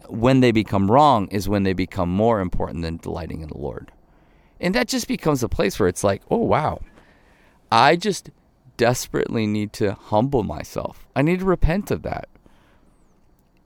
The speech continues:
And that is honestly the beginning of when we start finding him, is this repentance of, like, I re-, I, I just love that moment where the father, the father who wants his son healed go-, and goes, "I believe, but help me with my unbelief." He's like,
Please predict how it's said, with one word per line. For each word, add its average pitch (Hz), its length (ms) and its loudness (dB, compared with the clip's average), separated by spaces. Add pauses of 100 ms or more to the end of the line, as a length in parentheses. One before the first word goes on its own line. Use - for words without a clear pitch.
(220)
And 143 240 4
that 165 280 4
is 170 300 2
honestly 143 440 2
the 117 100 -4
beginning 113 640 0 (420)
of 131 120 0
when 156 160 4
we 165 80 2
start - 280 0
finding 139 500 0
him, - 180 -10 (180)
is 123 180 2
this 165 180 2
repentance 175 500 4
of, 113 80 -4
like, 98 300 0
I 104 120 -4
re-, 110 280 -2 (260)
I, 151 220 0
I 147 80 2
just 160 320 -4
love 151 260 2
that 160 180 2
moment 151 340 0
where 107 100 -2
the 107 60 -4
father, 123 440 2
the 120 140 -2
father 131 300 2
who 127 80 0
wants 127 180 0
his 120 120 -8
son 160 220 -2
healed 98 360 0
go-, 110 100 0
and 101 140 0
goes, 98 200 0
"I 107 120 -2
believe, 117 300 0
but 113 100 -2
help 120 120 -2
me 113 120 -2
with 104 100 -6
my 107 220 -4 (420)
unbelief." 143 400 0
He's 131 180 0
like, 135 200 0